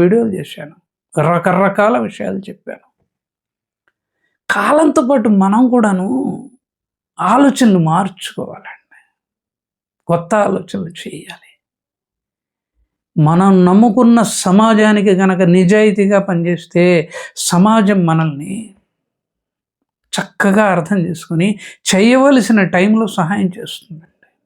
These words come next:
అంతేనండి. నాకెందుకో ఇ-, ఇతని ఆలోచనలు బాగా నచ్చాయి, అందుకనే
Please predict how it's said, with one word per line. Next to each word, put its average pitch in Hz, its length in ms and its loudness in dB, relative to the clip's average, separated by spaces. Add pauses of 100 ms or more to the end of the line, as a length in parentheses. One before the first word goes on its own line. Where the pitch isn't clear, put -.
(720)
అంతేనండి. - 680 -14 (1040)
నాకెందుకో 247 540 0 (1120)
ఇ-, - 220 -4 (120)
ఇతని 190 280 0 (120)
ఆలోచనలు 220 580 2
బాగా 160 180 -2 (100)
నచ్చాయి, 143 540 -8 (2000)
అందుకనే 202 400 0